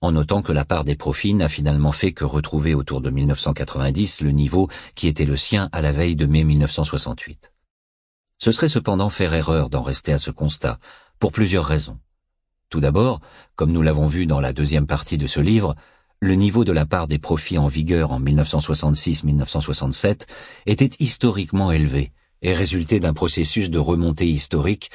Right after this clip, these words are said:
de la part du capital entamé au lendemain de la Seconde Guerre mondiale. Si l'on prend en compte les loyers, et non seulement les profits, dans les revenus du capital, ainsi qu'on doit le faire, alors on constate que cette remontée de la part du capital dans le revenu national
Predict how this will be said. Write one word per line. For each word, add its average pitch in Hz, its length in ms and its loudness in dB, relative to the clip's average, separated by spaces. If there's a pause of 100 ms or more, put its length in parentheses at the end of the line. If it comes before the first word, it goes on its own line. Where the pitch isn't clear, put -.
(240)
de 92 80 0
la 82 140 2
part 98 180 0
du 80 140 -6
capital 80 600 -2 (100)
entamé 87 440 0
au 82 100 2
lendemain 85 440 0
de 78 80 -2
la 76 140 0
Seconde 78 320 0
Guerre 73 160 0
mondiale. 64 520 -10 (1400)
Si - 180 2
l'on 165 140 4
prend 156 200 0
en 95 60 0
compte 123 260 -2
les 92 120 0
loyers, 78 440 0 (380)
et 62 80 -8
non 71 100 -4
seulement 90 240 0
les 101 120 0
profits, 76 460 -6 (520)
dans 80 140 0
les 82 100 2
revenus 113 380 4
du 87 80 -4
capital, 82 640 -2 (240)
ainsi 80 320 -4
qu'on 71 120 -6
doit 71 160 0
le 78 60 2
faire, 131 400 0 (600)
alors 120 220 2
on 113 80 2
constate 143 480 0
que - 80 -4
cette 78 240 -2
remontée 98 560 2
de 82 80 -2
la 73 160 2
part 90 220 -2
du 76 100 -2
capital 80 540 -2
dans 71 100 -2
le 71 80 0
revenu 85 320 0
national 78 560 0